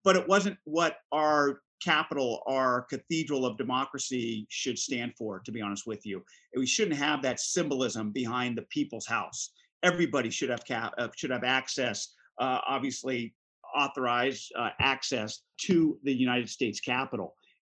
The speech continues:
And, uh, you know, having the fence around it was unfortunate. I, I'll be the first to say that. And I didn't like that at all, just because it wasn't how I've known the Capitol would be. Not, not in this time as a member, but, uh,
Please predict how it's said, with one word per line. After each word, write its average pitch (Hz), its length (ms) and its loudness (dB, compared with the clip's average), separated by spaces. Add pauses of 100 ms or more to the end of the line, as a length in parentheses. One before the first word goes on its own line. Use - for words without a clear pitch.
And, 135 420 2
uh, 135 260 6
you 151 80 0
know, 139 120 4
having 185 280 4
the 147 100 0
fence 151 280 0
around 131 300 2
it - 60 -2
was 117 120 -2
unfortunate. 110 640 -4 (100)
I, 120 120 -4
I'll 117 260 -2
be 117 120 -2
the 107 140 -6
first 123 280 -2
to 98 80 -10
say 117 260 0
that. 98 240 -4
And - 160 -2
I 131 140 4
didn't 143 260 0
like 104 280 0
that 101 220 -2
at 104 160 -2
all, 101 360 0 (120)
just 127 200 -4
because 127 580 0
it 135 200 0 (260)
wasn't 139 360 0 (520)
how 131 280 0
I've 131 160 2
known 131 220 0
the 135 80 -2
Capitol 147 420 -4
would 101 100 -8
be. 98 180 -2
Not, 110 260 -2
not 113 260 0 (100)
in 117 200 -2
this 135 160 0
time 151 400 -2
as 110 220 -4
a 101 160 -4 (120)
member, 165 380 2
but, 131 240 0
uh, 131 160 -2